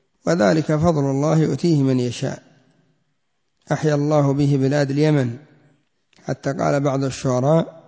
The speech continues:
"كان اليمن مظلم جنوبه والشمال، شيعة وصوفية وما للحق مجال، حتى أتانا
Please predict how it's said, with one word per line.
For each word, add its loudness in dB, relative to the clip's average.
"كان 2
اليمن 2
مظلم 2
جنوبه 2
والشمال، 2
شيعة 2
وصوفية 2
وما 4
للحق -2
مجال، -2
حتى -4
أتانا -2